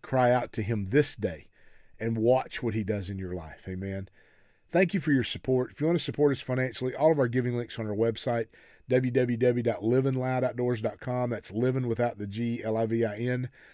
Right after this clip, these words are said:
living loud outdoors dot com. Pinned right to the top of our Facebook page, you'll see all of our giving links as well. Addresses,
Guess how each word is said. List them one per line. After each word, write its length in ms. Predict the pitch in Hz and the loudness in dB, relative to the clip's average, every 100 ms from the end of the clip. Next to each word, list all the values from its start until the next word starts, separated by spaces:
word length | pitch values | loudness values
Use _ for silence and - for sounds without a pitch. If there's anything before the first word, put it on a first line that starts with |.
| - | -8
living 340 | 107 135 143 135 | 4 6 6 2
loud 360 | 131 131 127 | 0 2 0
outdoors 560 | 120 135 127 131 131 120 | 0 -2 0 2 0 0
dot 240 | 127 135 | -2 -4
com. 360 | - 127 123 127 - - _ _ - - - | -6 -4 -2 -4 -10 -20 _ _ -20 -20 -2
Pinned 200 | 139 131 | 2 4
right 180 | 131 135 | 4 4
to 100 | 139 | 2
the 60 | 120 | 2
top 200 | 131 113 | 2 2
of 20 | |
our 60 | |
Facebook 460 | 107 127 123 127 113 | 2 2 2 -2 -2
page, 320 | 123 117 113 | 4 4 4
you'll 80 | 117 | -2
see 180 | - 120 | -2 2
all 120 | 117 | 2
of 60 | 113 | 2
our 100 | 110 | 2
giving 280 | 117 113 | 2 0
links 260 | 110 110 - | -2 -4 -6
as 120 | 95 | -4
well. 360 | 101 107 107 - - - - - | 0 0 0 -4 -14 -20 -20 -2
Addresses, 800 | 127 123 127 123 123 120 107 | 0 2 2 0 0 -2 -2